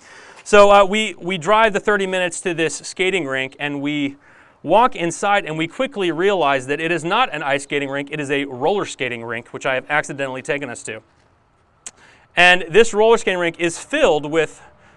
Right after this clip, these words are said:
her and me and about a hundred and fifty middle school boys and girls, and that is who is at the, that is who is at the roller skating rink. And so, uh, we sort of look at each other and we decide, "Hey, we're gonna make the best of this." It's already, like, not going that well as a date at this point.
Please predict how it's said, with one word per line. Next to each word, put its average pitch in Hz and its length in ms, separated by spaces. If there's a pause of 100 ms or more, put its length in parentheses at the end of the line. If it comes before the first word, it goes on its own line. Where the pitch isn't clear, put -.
(120)
her 233 240
and 185 220
me 170 360 (500)
and 170 80
about 202 140
a 190 60
hundred 220 280
and 190 80
fifty 175 380
middle 160 260
school 143 340
boys 127 340
and 131 100
girls, 123 340
and 143 140
that 156 120
is 156 120
who 156 100
is 139 80
at 135 120
the, 131 240
that 151 120
is 147 120
who 160 80
is 139 100
at 139 80
the 131 80
roller 131 180
skating 113 280
rink. 113 180
And 139 80
so, 185 260 (400)
uh, 180 240
we 220 60
sort 294 160
of 226 80
look 233 160
at 240 60
each 214 120
other 220 220
and 208 80
we 208 80
decide, 202 380
"Hey, 208 120
we're 202 100
gonna 202 120
make 202 120
the 196 60
best 175 300
of 175 100
this." 170 260
It's 165 120
already, 175 320
like, 160 320
not 143 260
going 156 240
that 170 160
well 185 220
as 170 100
a 175 40
date 180 200
at 151 80
this 147 160
point. 147 320